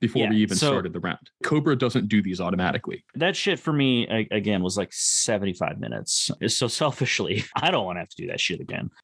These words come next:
Speaker 2: But also, as far as having opinions about whether or not we should or shouldn't do them, there's gonna be,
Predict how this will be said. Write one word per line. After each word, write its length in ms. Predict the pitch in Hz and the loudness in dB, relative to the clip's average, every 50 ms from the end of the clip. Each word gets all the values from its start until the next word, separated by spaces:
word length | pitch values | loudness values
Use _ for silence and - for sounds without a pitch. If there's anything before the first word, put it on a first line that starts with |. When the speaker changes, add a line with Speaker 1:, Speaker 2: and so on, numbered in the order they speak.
| - | -6
Speaker 2:
But 180 | 117 127 151 151 | -2 0 0 2
also, 680 | - 147 185 226 233 - - 247 233 220 208 190 160 - | 2 0 0 0 0 0 0 0 2 2 2 2 2 0
as 300 | - - 104 113 104 - | -2 -2 0 0 0 -2
far 280 | - - 117 113 110 | 0 0 2 2 2
as 100 | 107 101 | 2 2
having 300 | - 117 113 104 107 104 | 2 0 0 2 2 0
opinions 420 | 95 - - 113 110 110 104 98 101 | 0 0 0 2 2 4 2 2 0
about 300 | 98 98 98 95 - - - - _ | 0 0 0 0 -2 -4 -8 -10 _
whether 340 | - 117 107 113 113 110 107 | -10 -6 -2 0 0 2 2
or 40 | 104 | 2
not 100 | 104 95 | 0 0
we 80 | - 87 | 0 -2
should 220 | - - - 107 | 0 0 0 0
or 60 | 95 - - | 0 0 0
shouldn't 260 | - 90 - - - | 0 0 -2 -2 0
do 180 | - 127 143 123 | 0 2 2 2
them, 280 | 104 95 87 - 104 - - | 2 2 0 0 -2 -2 -2
there's 160 | 123 123 - | -2 0 0
gonna 180 | 139 147 160 139 | 2 2 2 2
be, 460 | 123 131 123 120 113 113 110 - | 2 2 2 2 2 2 0 -4